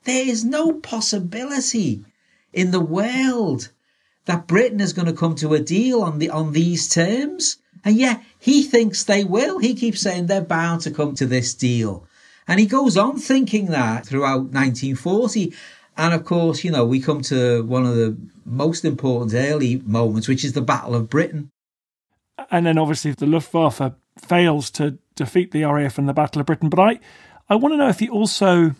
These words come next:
Speaker 2: buys the myth of his own invincibility and his own brilliance. Because, of course, in summer of forty-one, only a year later, he launches the most hubristic and devastating offensive of all time, probably Operation Barbarossa into Russia. Like, why does,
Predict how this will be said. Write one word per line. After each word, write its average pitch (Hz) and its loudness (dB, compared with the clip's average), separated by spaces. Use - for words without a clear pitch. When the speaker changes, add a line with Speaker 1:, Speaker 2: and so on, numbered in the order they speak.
Speaker 2:
buys 202 6
the 170 4
myth 196 4
of 185 4
his 143 4
own 143 4
invincibility 143 2
and 139 4
his 143 2
own 147 2
brilliance. 139 0
Because, 208 2
of 208 0
course, 208 2
in 202 0
summer 214 6
of - 0
forty-one, 165 4
only 151 4
a 147 6
year 151 6
later, 143 0
he 139 0
launches 156 0
the 147 0
most 151 2
hubristic 151 0
and 139 -2
devastating 143 0
offensive 143 0
of 135 -2
all 147 2
time, 151 0
probably 131 -4
Operation 139 -4
Barbarossa 147 -2
into 139 -2
Russia. 165 2
Like, 160 -2
why 202 6
does, 247 2